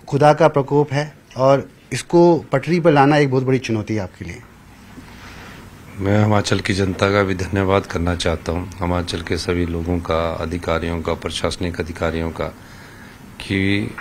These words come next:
Speaker 2: वो इस चुनौती को लड़ाई की तरह न लड़कर युद्ध की तरह लड़ रही है। यानी कि हमने सारे अपने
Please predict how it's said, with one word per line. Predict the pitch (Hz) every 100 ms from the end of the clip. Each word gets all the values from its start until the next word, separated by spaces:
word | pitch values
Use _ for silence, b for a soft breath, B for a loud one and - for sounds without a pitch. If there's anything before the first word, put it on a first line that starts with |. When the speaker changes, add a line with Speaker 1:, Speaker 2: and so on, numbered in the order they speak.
| - 101
Speaker 2:
वो | 98 110
इस | 107
चुनौती | - 98 90 87 120
को | 92 90
लड़ाई | 87 87 101 107
की | 113
तरह | 95 98 92
न | 87 87
लड़कर | 85 82 95
युद्ध | 90 92
की | - - -
तरह | 78
लड़ | 73 71
रही | 73 73
है। | 76
यानी | 85 92
कि | 101
हमने | 90 90 92
सारे | - 90 90 95
अपने | 90 92 98